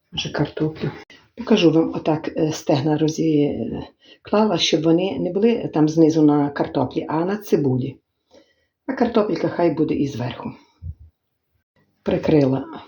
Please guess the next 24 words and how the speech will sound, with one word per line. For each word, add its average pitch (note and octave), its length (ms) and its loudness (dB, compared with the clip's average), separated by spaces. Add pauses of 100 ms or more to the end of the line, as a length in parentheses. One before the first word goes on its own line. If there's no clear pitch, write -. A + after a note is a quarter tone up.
фольгою, G#3+ 460 2
буду D#3+ 220 -2
ставити D#3 580 0
в D#3 100 0
духовку. C#3+ 520 -2 (500)
Але D#3+ 240 4
скажу E3 320 0
вам, G#3+ 160 4
що - 180 0
я E3 240 2
от - 140 -4
маринад D#3 500 2
тут D3 140 -2
залишився, C#3 760 0
я D#3 180 6
його E3 200 2
не E3 120 4
висипаю, D#3+ 1000 0 (440)
він F3+ 180 6
мені E3+ 220 4
буде E3 500 -2
в - 40 -20
кінці - 720 0
потрібний. C#3 640 2